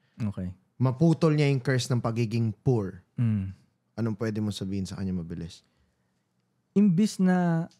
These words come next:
Speaker 1: nag-i-scroll sila sa social media ng mga walang kwentang influencer o ano man, yung time na ginagamit na lang, yung ipang-research nila paano mag-make money. Dahil sa panahon ngayon, umuulan talaga ng ways paano mag-make money.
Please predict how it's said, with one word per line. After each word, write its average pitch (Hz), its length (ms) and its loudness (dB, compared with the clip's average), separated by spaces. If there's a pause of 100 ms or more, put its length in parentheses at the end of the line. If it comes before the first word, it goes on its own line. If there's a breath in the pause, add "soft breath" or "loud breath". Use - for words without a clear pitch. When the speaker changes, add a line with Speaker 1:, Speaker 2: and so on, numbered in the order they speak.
(380)
Speaker 1:
nag-i-scroll 147 640 -2
sila 139 180 -2
sa 131 140 -4
social 131 340 -2
media 107 800 0
ng 120 100 -4
mga 120 200 0
walang 117 260 -4
kwentang 110 360 -4
influencer 101 760 -4
o 101 80 -6
ano 101 160 -2
man, 92 400 -2 (680)
yung 147 120 0
time 170 300 2
na 165 80 2
ginagamit 143 560 0
na 135 80 -4
lang, 113 180 0
yung 131 80 -8
ipang-research 135 720 0
nila 120 160 -4
paano 151 640 -4
mag-make 117 420 -2
money. 107 240 -2
Dahil 113 140 -2
sa 135 140 -6
panahon 143 320 0
ngayon, 151 140 -4
umuulan 180 520 2
talaga 147 300 -6
ng 147 240 -4
ways 120 340 -2
paano 107 380 -6
mag-make 98 340 -2
money. 101 320 -4